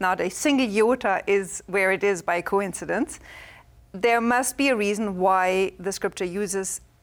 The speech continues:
the term that is elsewhere exclusively used for God who comes as a helper to man. So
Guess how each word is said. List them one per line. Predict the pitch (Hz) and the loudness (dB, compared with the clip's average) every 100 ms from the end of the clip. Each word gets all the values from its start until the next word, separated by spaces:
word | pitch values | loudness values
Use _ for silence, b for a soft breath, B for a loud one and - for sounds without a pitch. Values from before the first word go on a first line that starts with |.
| _ 175 | _ -4
the | 170 190 | 0 0
term | - - 226 247 | -2 -2 0 2
that | 202 165 | 2 0
is | 165 - | -2 -2
elsewhere | 190 214 214 208 190 - | 0 2 0 0 0 -2
exclusively | 240 - - - 269 269 349 330 220 180 175 | -4 -6 -12 -2 2 4 4 4 -2 -4 -6
used | 165 170 147 - - | -4 -4 -6 -10 -18
for | - 214 196 | -4 0 0
God | 170 - 185 185 214 226 | -2 0 4 4 4 0
who | 220 | -4
comes | - 190 185 | -2 -4 -2
as | 185 180 | -4 -4
a | |
helper | 185 175 180 180 | -2 -2 -2 -6
to | - 175 | -6 -4
man. | 151 147 - B B B | -2 -4 -8 B B B
So | - 247 240 - | -2 2 2 0